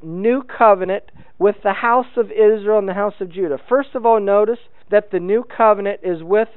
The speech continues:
the house of Israel and the house of Judah. And then Hebrews chapter ten, verse sixteen quotes from Jeremiah chapter thirty-one and says, "This is the covenant that I will make with them after those days,"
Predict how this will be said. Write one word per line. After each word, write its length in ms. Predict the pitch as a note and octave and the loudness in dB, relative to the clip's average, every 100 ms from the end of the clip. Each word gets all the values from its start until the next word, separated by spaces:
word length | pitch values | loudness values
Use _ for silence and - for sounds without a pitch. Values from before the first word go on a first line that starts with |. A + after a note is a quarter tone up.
| - | -8
the 100 | E3+ | -6
house 340 | F#3+ G3+ G3+ | -2 -2 -4
of 140 | F#3+ E3+ | -10 -6
Israel 420 | G#3 G#3+ G3+ G3+ | 0 0 0 -4
and 100 | E3+ | -4
the 40 | |
house 300 | E3 G3+ G3+ | -6 -6 -8
of 100 | B3+ | -14
Judah. 420 | G3+ G3+ F3 E3+ F3+ - - | -8 -4 -2 -2 -4 -12 -2
And 240 | G3+ G3 | -2 0
then 680 | F#3+ C4 C4 G3+ G3 G#3 C4 - | 0 0 2 2 0 -2 -6 -14
Hebrews 480 | - A#3+ B3+ A3 A#3 - | -12 -8 -8 -8 -10 -8
chapter 340 | - A3+ A3+ G3 | -4 -4 -4 -12
ten, 380 | - A#3 A#3 G3+ | -8 -6 -6 -2
verse 220 | G#3+ G#3 - | -4 -4 -10
sixteen 500 | A3+ - - A#3+ G#3 | -14 -14 -14 -10 -8
quotes 520 | - - B3+ B3+ - - - - - | -8 2 4 4 0 -16 -20 -20 -6
from 520 | A3+ G3+ F#3 G3+ B3 - - | -2 0 0 -4 -10 -16 -2
Jeremiah 560 | E3+ G#3+ G3+ G3 G3 | 4 4 4 2 -2
chapter 400 | F#3 - G#3 - | -2 0 0 0
thirty-one 800 | - G3 F3+ F3 D#3+ D#3 F3+ A#3 - | -8 -6 -4 -4 -4 -4 -4 -6 -12
and 140 | E3+ F3 | -16 -4
says, 280 | G3+ G3 F#3 - - - | 2 2 0 -8 -20 -20
"This 280 | F3 A#3+ E4 - | -8 -4 -4 -6
is 160 | A#3 F#3+ | -10 -8
the 80 | |
covenant 480 | G3+ - G3+ F#3+ - | -6 0 0 -2 -4
that 100 | F#3 | 0
I 140 | F3+ F3+ | 2 2
will 160 | E3+ | 0
make 320 | E3+ F3+ F3+ | -2 -4 -6
with 100 | F3+ | -8
them 220 | - F3 E3+ | -4 -2 -2
after 340 | F3 E3+ F3 | -6 -8 -6
those 260 | E3+ E3+ D3+ | -2 -2 -2
days," 280 | D#3 E3+ | -2 -2